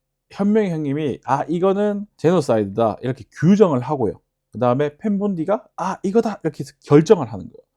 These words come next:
독재법상으로 심판을 받을 수가 있는 거죠. 그렇게 해서 요 두 분의 조합이 엄청 중요한 겁니다. 이 현명희 형님의 발언 자체가 엄청 중요한데, 이번에 씨팩에서 제대로 말씀을 다 하셨죠.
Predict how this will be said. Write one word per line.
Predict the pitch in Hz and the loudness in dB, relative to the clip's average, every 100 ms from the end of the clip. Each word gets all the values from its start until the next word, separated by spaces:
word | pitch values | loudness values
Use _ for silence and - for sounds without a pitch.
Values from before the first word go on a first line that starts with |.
| _ | _
독재법상으로 | 151 165 208 160 135 117 131 | -2 2 4 2 -2 -2 -2
심판을 | 156 151 170 185 180 | -4 -6 -4 -4 -4
받을 | 123 160 | -2 -4
수가 | - 92 | -4 -12
있는 | 107 120 113 | -8 -6 -6
거죠. | 80 - _ _ _ | -10 -16 _ _ _
그렇게 | 160 156 | -4 -2
해서 | 147 120 | -2 2
요 | 156 185 | 4 2
두 | 135 120 | 0 -4
분의 | 170 175 | -4 -4
조합이 | 143 190 160 120 | -4 -2 0 -2
엄청 | 135 156 143 | -6 -8 -12
중요한 | - 107 139 139 | -10 -6 -6 -6
겁니다. | 98 - - | -10 -14 -6
이 | 175 | -4
현명희 | 180 226 254 214 | -2 0 2 0
형님의 | 185 175 156 127 | -2 -2 -2 -2
발언 | 131 180 | 0 -2
자체가 | 170 - 165 139 | -4 -8 -8 -6
엄청 | 156 185 147 | -6 -6 -8
중요한데, | 110 127 131 139 110 | -6 -4 -2 -2 -2
이번에 | 98 135 123 | -2 -4 -4
씨팩에서 | - 175 202 165 147 170 170 _ - | -6 -8 -4 -2 -2 -4 -8 _ -20
제대로 | - - - 143 254 | -20 -14 0 4 6
말씀을 | 185 110 117 95 | 4 2 -2 -8
다 | - 87 | -10 -16
하셨죠. | 90 101 - 87 | -14 -16 -18 -20